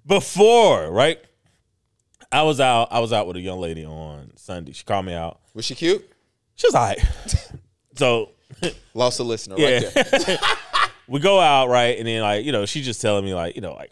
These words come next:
Speaker 1: all these dates that she just go on, man. And I was just like, "Yo, you date a lot." 'Cause, I mean, we was going, it was friendly.
Speaker 2: Okay.
Speaker 1: She's interested, but, you know, I'm not interested or whatever.
Speaker 2: Okay.
Speaker 1: But anyway, I go out. And I paid, by the way, if
Speaker 2: I
Speaker 1: anybody's
Speaker 2: hope so.
Speaker 1: wondering. Yeah. So
Speaker 2: She gonna send a bill to the, to the
Speaker 1: <laughs>
Speaker 2: pod.
Speaker 1: we go, we go, we go out,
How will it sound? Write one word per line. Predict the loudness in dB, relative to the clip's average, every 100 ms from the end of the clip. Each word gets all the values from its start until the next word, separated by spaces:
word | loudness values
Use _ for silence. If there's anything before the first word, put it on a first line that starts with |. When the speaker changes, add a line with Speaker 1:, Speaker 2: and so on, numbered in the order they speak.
| 2
Speaker 1:
all | 4 4
these | 0 -4
dates | -6 -6 -10
that | -16
she | -18
just | -18 -20
go | -18 -16
on, | -18 -20
man. | -16 -10
And |
I | -8
was | -8
just | -8
like, | -10
"Yo, | -8 -6
you | -4 -6
date | -2 -2 0
a |
lot." | 0 -2
'Cause, | -2 0
I |
mean, | 0
we | 0
was | 0
going, | 2 0
it | 0
was | -2
friendly. | -2 -4 -2 -8 -14 _ -4
Speaker 2:
Okay. | -2 -2
Speaker 1:
She's | -2 -2
interested, | 0 0 -2 -2 0 0 -4
but, | -6
you | -4
know, | -4
I'm | -4 -2
not | -2 -6
interested | -10 -16 -16
or | -12
whatever. | -10 -8
Speaker 2:
Okay. | -6 -8 -8
Speaker 1:
But | -4
anyway, | -2 -2 -4 -6
I | -10
go | -6 -2
out. | -2 -4 _ -4
And | 0
I | 0
paid, | 0 -2 -4 -8
by | -8
the | -6
way, | -6 -8 -10
if | -8
Speaker 2:
I | -4
Speaker 1:
anybody's | -2 -2 -2
Speaker 2:
hope |
so. | -6
Speaker 1:
wondering. | -8 -12 -14
Yeah. | -6 -6 -6 -12 _ _ _
So | -2 2 2 0 -6 _
Speaker 2:
She | _ -20
gonna | -18
send | -16 -14
a | -14
bill | -14 -14
to | -14
the, | -18
to | -16 -14 -4
the | -2
Speaker 1:
<laughs> |
Speaker 2:
pod. | -2 -8 -14 -8
Speaker 1:
we | -2
go, | 0 2
we | 2 4
go, | 4 4
we | 2
go | 2 4
out, | 4 4 2 0